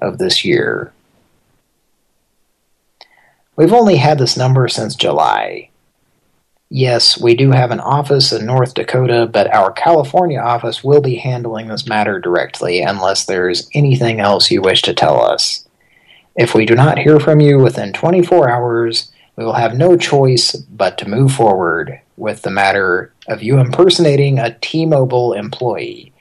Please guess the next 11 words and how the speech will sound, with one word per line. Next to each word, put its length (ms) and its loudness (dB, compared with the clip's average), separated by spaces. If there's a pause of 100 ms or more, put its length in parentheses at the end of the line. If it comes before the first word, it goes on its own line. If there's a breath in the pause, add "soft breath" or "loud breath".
(280 soft breath)
and 240 -4
T-Mobile 480 4
themselves 920 -2 (200)
will 220 -8
also, 540 -4
no 280 0
doubt, 460 2 (140)
want 180 -10
to 80 -16
get 160 -4
involved. 720 -2